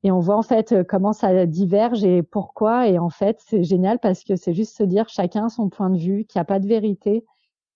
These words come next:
et que, hum, et puis il y a aussi la pudeur des sentiments. Et, euh, ouais, moi, ça m'a vachement réconciliée en fait, euh, avec mes amis entre guillemets, où des fois on peut avoir des divergences, mais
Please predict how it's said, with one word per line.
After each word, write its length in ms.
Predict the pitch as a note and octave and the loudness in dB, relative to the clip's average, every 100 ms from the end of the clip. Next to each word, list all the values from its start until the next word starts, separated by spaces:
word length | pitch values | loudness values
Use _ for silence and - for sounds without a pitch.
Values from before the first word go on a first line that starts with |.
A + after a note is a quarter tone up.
| - | -6
et 100 | F3+ | -4
que, 260 | F3 G3+ F#3 | -2 0 2
hum, 400 | F3+ F3 E3+ E3 | 2 0 -2 -2
et 60 | F#3 | -4
puis 80 | F#3+ | 0
il 20 | |
y 40 | |
a 20 | G3+ | -2
aussi 160 | - | 0
la 140 | F#3+ F3+ | -2 -2
pudeur 360 | - G3+ A3+ | -2 0 0
des 120 | G#3+ G3+ | 0 0
sentiments. 600 | G#3+ F#3+ - G3 G#3 A3+ _ _ _ _ _ _ - | -2 -6 -2 -2 -2 -6 _ _ _ _ _ _ -8
Et, 220 | G3 G3+ F3 | -2 0 0
euh, 480 | E3+ E3 E3+ E3 E3+ - _ _ _ - - | -2 -4 -4 -6 -10 -14 _ _ _ -20 -2
ouais, 160 | G#3 G#3+ | 0 2
moi, 140 | A#3+ | 0
ça 160 | B3 G#3+ | -2 -2
m'a 300 | G3+ F3+ F3 | 0 0 -2
vachement 380 | F3+ G3 A3 G#3+ | -2 -4 -2 -2
réconciliée 680 | G#3+ - G3+ - G3 F#3 G#3 | -2 -4 -8 -6 -6 -2 -2
en 100 | G#3 | -4
fait, 320 | - F#3 F#3 | -6 -6 -6
euh, 280 | F3 E3+ E3 E3 E3+ _ _ _ _ _ _ _ _ _ _ _ _ _ - | -6 -6 -10 -12 -16 _ _ _ _ _ _ _ _ _ _ _ _ _ -6
avec 380 | F3+ F#3 F3+ | -2 0 -2
mes 260 | G#3 F#3 F3 | -2 0 0
amis 300 | F#3+ G3 A3+ | 0 0 0
entre 300 | G#3 - F#3+ | -2 -4 -4
guillemets, 420 | E3+ F#3 G3 G#3+ | -2 -2 -2 -2
où 240 | F#3+ E3+ D#3+ | -2 -4 -4
des 120 | E3 | -6
fois 180 | - F#3+ | -6 -8
on 20 | |
peut 100 | F#3+ | -4
avoir 200 | F3 F3 | -4 -4
des 120 | E3+ | -4
divergences, 640 | E3 F3 E3+ E3+ F3+ G3+ - | -4 -4 -4 -4 -8 -8 -10
mais 240 | D#3+ D#3 | -8 -8